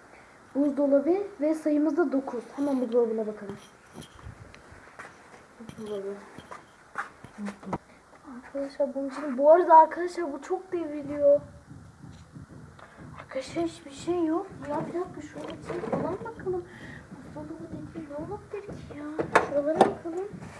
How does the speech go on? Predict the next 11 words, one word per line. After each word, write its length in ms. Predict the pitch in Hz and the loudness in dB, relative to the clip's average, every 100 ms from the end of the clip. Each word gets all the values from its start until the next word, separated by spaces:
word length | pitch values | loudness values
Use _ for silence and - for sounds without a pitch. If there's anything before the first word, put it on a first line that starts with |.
| - - - - - - - - - - - - 240 277 | -20 -18 -16 -14 -16 -18 -20 -16 -2 6 6 4 -10 -6
Hayır, 460 | 294 294 311 302 | -6 -6 -8 -6
yok. 100 | 320 - - - - - - - - | -8 -10 -10 -4 -4 -4 -10 -10 -4
Arkadaşlar 540 | 233 240 320 359 359 | -2 0 -2 0 0
bu 140 | 285 311 | 4 4
arada 220 | 349 302 | 6 2
bakın 240 | 294 370 | 2 4
bu 180 | 339 226 | 4 4
bölmeyi 460 | 269 269 262 311 381 | 6 6 6 4 6
de 80 | 359 | 8
açtım. 560 | 285 302 - 523 339 | 8 6 0 0 4
Yok. 280 | 311 330 | 6 6